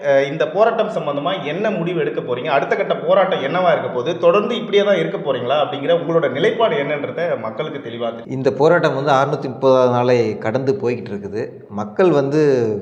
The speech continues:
Speaker 2: கொஞ்சம் தொய்வடைஞ்சாலும், ஆனா அந்த போராட்டம் வந்து இன்னும் உயிர்ப்போடு தான் இருக்குது. ஆ,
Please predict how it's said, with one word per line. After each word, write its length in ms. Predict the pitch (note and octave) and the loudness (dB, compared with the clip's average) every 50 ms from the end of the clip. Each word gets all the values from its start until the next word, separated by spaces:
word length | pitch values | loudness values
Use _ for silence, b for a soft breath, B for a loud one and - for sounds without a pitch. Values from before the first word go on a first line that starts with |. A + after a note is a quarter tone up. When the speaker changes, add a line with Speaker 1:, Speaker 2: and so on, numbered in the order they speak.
| - - - - - - - | -8 -12 -16 -18 -18 -10 -4
Speaker 2:
கொஞ்சம் 500 | C3 C#3 C3+ B2 C3+ C3+ B2 A#2 A2 G2+ G2 | -4 -2 0 2 0 0 0 0 -4 -2 2
தொய்வடைஞ்சாலும், 840 | B2+ D3+ E3 D#3+ D#3+ B2+ C3 B2+ A#2 A#2 A2 G#2+ A2 B2+ D3 C#3 | 4 4 6 6 4 4 2 0 0 0 0 0 0 -2 -4 -6
ஆனா 280 | A#2+ A2 A#2 A#2+ C3+ D3 | -6 -6 -4 -2 -2 -2
அந்த 200 | C3+ B2 A2+ G#2+ | -4 -4 -6 -6
போராட்டம் 460 | A2 - C3 D#3 F3 F3 D#3 D#3 C#3 | -2 2 2 4 4 4 2 0 -2
வந்து 180 | C#3 C#3 C#3 | -2 -4 -4
இன்னும் 280 | C3 B2 B2+ B2 A#2+ A#2+ | -4 -4 -4 -4 -4 -4
உயிர்ப்போடு 340 | B2+ B2+ - A#2+ A#2 A2+ G#2+ | -4 -6 -6 -6 -6 -4 -4
தான் 120 | A#2 A2+ | -4 -4
இருக்குது. 440 | G#2 G#2 G#2+ - G2+ F2+ - B2+ - - - B B B B B B B B B - | -6 -8 -8 -10 -10 -10 -8 -8 -10 -10 -14 B B B B B B B B B -6
ஆ, 680 | A#2+ A#2+ A2+ A2 A2 G#2+ G#2+ G#2 G2+ G2+ G2+ G2 G2 | -4 -4 -2 -2 -4 -4 -4 -6 -6 -6 -6 -6 -8